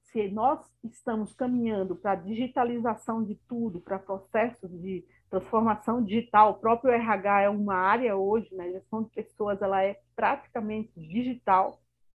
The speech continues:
ela hoje não sobrevive sem os aparatos digitais. O que acontece é o modo como você vai trabalhar a alimentação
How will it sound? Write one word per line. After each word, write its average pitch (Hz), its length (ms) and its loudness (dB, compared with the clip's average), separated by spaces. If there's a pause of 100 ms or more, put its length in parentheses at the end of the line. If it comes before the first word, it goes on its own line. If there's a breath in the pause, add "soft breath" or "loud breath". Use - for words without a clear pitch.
ela 190 220 0
hoje 190 240 2
não 226 160 -4
sobrevive 208 800 -6 (120)
sem 247 320 -6 (380 soft breath)
os 185 80 -12
aparatos 190 580 0
digitais. 185 680 2 (300 soft breath)
O - 100 -8
que - 160 -2
acontece 247 840 -2 (100)
é 214 60 -4
o 226 100 0
modo 202 460 2
como 262 240 -4
você 254 320 -4
vai 208 400 0
trabalhar 220 760 -4 (580)
a 233 160 6
alimentação 254 1000 -2